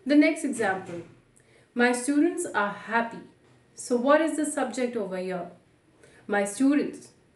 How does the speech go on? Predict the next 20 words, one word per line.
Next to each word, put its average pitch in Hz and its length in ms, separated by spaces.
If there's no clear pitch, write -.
So 269 160
what 311 220
am 311 140
I 311 200
trying 226 240
to 233 160
tell 214 240
about 202 320
the 190 140
students? 214 440
That 208 240
they 262 220
are 190 260
happy. 254 340
Happy 302 340
being 214 260
the 240 160
adjective 190 540
over 185 240
here. 170 160